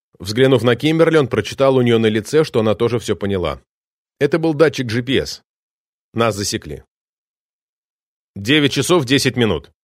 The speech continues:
Мария беспомощно проследила за тем, как солдаты вытащили бесчувственного Баака из клетки, довольно бесцеремонно уложили его на каталку и покатили к массивным дверям вивисекционной лаборатории. Женщина пошла рядом со своим подопечным, убеждаясь в том, что он всё ещё дышит.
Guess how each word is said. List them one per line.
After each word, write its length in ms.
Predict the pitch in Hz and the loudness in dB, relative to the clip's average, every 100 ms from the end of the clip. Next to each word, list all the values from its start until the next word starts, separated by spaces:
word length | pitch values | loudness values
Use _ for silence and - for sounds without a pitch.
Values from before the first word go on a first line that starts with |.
| _ _ _ _ _ _ _ _ _ _ _ | _ _ _ _ _ _ _ _ _ _ _
Мария 400 | 135 151 156 175 | 2 4 4 4
беспомощно 580 | 160 - 170 165 139 147 | 4 2 2 2 2 0
проследила 560 | 131 131 147 143 151 135 | 0 -2 -2 0 2 4
за 160 | 139 | 2
тем, 220 | 131 180 127 | 2 0 0
как 160 | 110 | 0
солдаты 480 | - 131 135 156 127 | 2 2 4 2 2
вытащили 480 | 131 131 110 131 123 | 0 -2 -4 -2 0
бесчувственного 720 | 127 - 156 - 120 120 120 | -2 -2 -4 0 2 4 2
Баака 480 | 113 135 120 - 120 | 4 2 2 0 -2
из 140 | 117 | -2
клетки, 480 | - 170 190 98 85 _ _ _ - | 0 0 0 -2 -6 _ _ _ -4
довольно 360 | 135 185 214 | 2 4 6
бесцеремонно 720 | 196 196 - 202 208 202 151 143 | 4 2 0 2 6 6 6 6
уложили 420 | 147 143 151 147 | 6 4 4 4
его 160 | 127 | 4
на 100 | 135 | 2
каталку 580 | 127 143 165 202 190 127 | 2 0 2 2 2 0
и 40 | 107 | 0
покатили 460 | 107 139 131 190 | 0 -2 0 0
к 80 | - | 2
массивным 480 | 147 127 170 147 127 | 0 2 0 2 0
дверям 420 | 107 139 175 156 _ - | 0 2 2 0 _ -6
вивисекционной 800 | 117 139 127 120 - 147 156 151 | -2 0 -2 -6 -4 0 2 4
лаборатории. 640 | 143 127 127 113 85 71 - _ _ _ _ _ | 4 4 2 0 -4 -6 -14 _ _ _ _ _
Женщина 420 | - 196 220 208 | 0 2 2 2
пошла 320 | 190 190 202 196 | 2 2 4 4
рядом 220 | 185 170 | 4 0
со 100 | 165 | -2
своим 260 | - 165 | 0 0
подопечным, 640 | 135 147 147 190 - 110 107 | 2 0 2 0 0 -2 -2
убеждаясь 540 | 113 123 147 156 123 | 0 2 4 4 2
в 60 | - | -2
том, 220 | 175 151 | -2 -2
что 200 | - 139 | -2 -2
он 80 | 123 | -2
всё 160 | - | -2
ещё 200 | 127 - | -2 -2
дышит. 380 | 101 82 - - | -6 -8 -12 -20